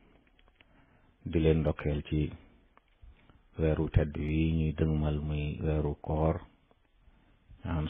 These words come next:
sunu Boroom ñu àgg ci ak jàmm, te dund ko ak jàmm, te Yàlla nangul ñu jàmm Yàlla yépp. Mu bokk ci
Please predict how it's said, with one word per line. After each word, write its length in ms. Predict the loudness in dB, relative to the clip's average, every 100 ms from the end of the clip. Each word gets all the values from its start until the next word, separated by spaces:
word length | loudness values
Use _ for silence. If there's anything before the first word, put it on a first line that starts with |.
| -4
sunu 160 | -4
Boroom 400 | -4 -2 -2 -2
ñu 80 | -2
àgg 240 | -2 -4 -6
ci 140 | -8 -6
ak 100 | -6 -4
jàmm, 400 | -4 -2 -6 -8 -12 -20 _ -20 _ _ -20 -20 _ _ -20 -20 -20 -20 _
te 120 | -4
dund 240 | 0 2 2
ko 140 | 0
ak 100 | -2 0
jàmm, 260 | -2 0 -4
te 80 | -2
Yàlla 220 | 0 0
nangul 320 | 0 0 0 -2
ñu 240 | 0 -2 -4 -14 -18 -4
jàmm 240 | 0 2
Yàlla 180 | 0 -2 -4
yépp. 160 | -4 -8 -20 _ _ _ _ _ _ -20 -20 -20 -20 _ -20 -20 -20 -20 -20 _ -2
Mu 80 |
bokk 240 | 4 4 2 0
ci 300 | 2 2